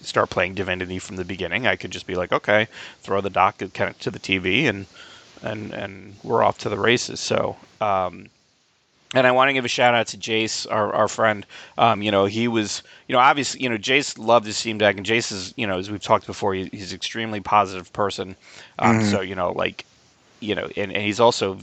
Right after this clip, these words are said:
Speaker 1: a very, very helpful. So, like, when he kinda heard that I was, like, you know, thinking about it, he was just like, "Oh, it's great." You know, I mean, he was,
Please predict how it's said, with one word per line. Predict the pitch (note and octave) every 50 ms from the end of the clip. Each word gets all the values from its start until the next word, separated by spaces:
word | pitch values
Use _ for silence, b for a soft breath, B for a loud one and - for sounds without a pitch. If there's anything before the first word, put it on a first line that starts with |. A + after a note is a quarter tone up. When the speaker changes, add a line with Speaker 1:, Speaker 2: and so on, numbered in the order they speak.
| G2 -
Speaker 1:
a | G#2+
very, | G2 F#2 F#2 A2+ A#2+ B2 A#2 G#2 G2+ G2 - - -
very | - A2 G#2 G2 F#2
helpful. | G2 - G#2 F2 - - - - - -
So, | - - G#2 G2
like, | G2 F#2 F2
when | G2 F#2+
he | G2 F#2
kinda | - A#2+ A#2+ A2 G2+
heard | G2 A2 A2 A2 G#2 F#2
that | G2 F#2+
I | F#2 F#2 F#2
was, | F2+ F2+ F2+ F2 F#2
like, | F#2 F#2 F2+ F2 F2 B B B B B B B B B B _ _ _ _ _ - -
you | B2 A2
know, | G2 F2 F2
thinking | F2 - B2 A2 F#2+ F#2
about | F#2+ F2+ F#2+ F2+ F2 F2 F2+
it, | F2 F2
he | F#2+ G2 F#2+
was | F#2+ G2+ G2+
just | G2 - A2 G#2 - -
like, | - E2 C#2+ - -
"Oh, | - - A#3 A3+ A3+ A3
it's | G3 - -
great." | - B3+ B3 A#3+ A3 G#3 G3 -
You | C3 C#3+
know, | B2+ A#2+
I | A#2 A2+
mean, | A2 A2 G#2+ A2
he | A2 G#2+
was, | G#2 G2+ B2 C3+ -